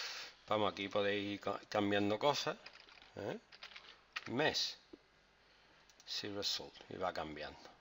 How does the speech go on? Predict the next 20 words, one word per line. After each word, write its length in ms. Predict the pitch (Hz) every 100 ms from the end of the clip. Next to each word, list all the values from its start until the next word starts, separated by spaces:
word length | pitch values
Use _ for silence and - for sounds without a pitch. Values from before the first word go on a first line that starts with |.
| -
¿vale? 320 | 104 160 143
Es 100 | 95
una 80 | 95
manera 360 | 92 87 90
rápida 420 | 87 107 104 107 110
de 120 | 107
probar 300 | 95 92 95
las 120 | 92
etiquetas 480 | 92 85 85 - 85
H 160 | -
T 100 | 82
M 220 | 82 76 73
L, 100 | 78 - - - - 110
¿m? 180 | 147 - - - - - - - - - - - -
De 160 | -
todas 60 | 92
maneras, 260 | 87 92 104
nosotros, 640 | 87 - 110 110 131 190 - - _ -
nuevo 260 | 104 98 95
fichero, 640 | - - - 127 131 139